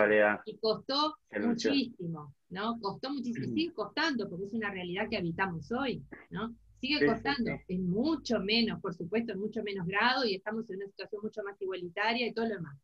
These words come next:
Speaker 2: Estamos como, ¿no? Digamos, eh, creciendo en ese sentido, todos crecemos, ¿no? Hombres y mujeres.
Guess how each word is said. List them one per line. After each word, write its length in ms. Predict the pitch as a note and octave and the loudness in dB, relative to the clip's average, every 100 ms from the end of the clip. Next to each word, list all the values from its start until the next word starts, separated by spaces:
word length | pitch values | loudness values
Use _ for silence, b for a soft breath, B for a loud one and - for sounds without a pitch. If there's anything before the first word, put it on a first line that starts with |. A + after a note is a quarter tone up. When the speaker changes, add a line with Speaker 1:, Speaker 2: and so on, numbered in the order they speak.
| _ _ _ | _ _ _
Speaker 2:
Estamos 420 | - - A#3 E4 | -8 -2 0 0
como, 460 | E4 A#3 G3+ D#3 C#3 - _ _ - | -2 -4 -4 -6 -8 -14 _ _ -6
¿no? 260 | F#3 A#3+ | 0 0
Digamos, 520 | A3 G3 F#3 E3 D3 C#3 _ _ | 0 0 -2 -2 -8 -14 _ _
eh, 260 | - F3 - - - | -12 -10 -10 -12 -8
creciendo 560 | G3+ G3+ G#3 B3 C4+ D4 | -2 -2 0 -2 0 -2
en 80 | A3 | -2
ese 240 | G3 F#3 | -4 -6
sentido, 520 | E3+ E3 G3+ A3 F#3 | -6 -2 2 2 2
todos 280 | C4+ C4 A#3 | -2 -2 -2
crecemos, 560 | F#3 F3 - D3+ D3 E3 | -4 -6 -6 -8 -6 -4
¿no? 140 | G3 | -2
Hombres 240 | A3 A#3 A3+ | -2 -2 -2
y 60 | |
mujeres. 340 | F#3+ E3+ D3 | -4 -6 -8